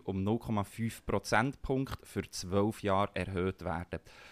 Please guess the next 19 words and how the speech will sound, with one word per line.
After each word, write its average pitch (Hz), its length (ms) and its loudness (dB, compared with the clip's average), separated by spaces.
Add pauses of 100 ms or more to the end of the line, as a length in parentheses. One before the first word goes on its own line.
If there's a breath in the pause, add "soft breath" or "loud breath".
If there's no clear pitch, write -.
(100)
Jetzt - 180 -4
ist 131 120 0
aber - 160 0
hier, 151 520 2
äh, 104 200 4
die 107 200 -2
Sicherheitskommission 117 1200 0
ist - 260 -4
vom 104 220 -2
Bundesrat 110 640 2
abgewichen. 135 680 0 (420 soft breath)
Ähm, 104 260 4
zuerst - 280 4
mal 131 280 4
wollen 113 140 6
sie 117 140 2
den 113 140 6
Fonds 120 380 4
benennen. 135 560 4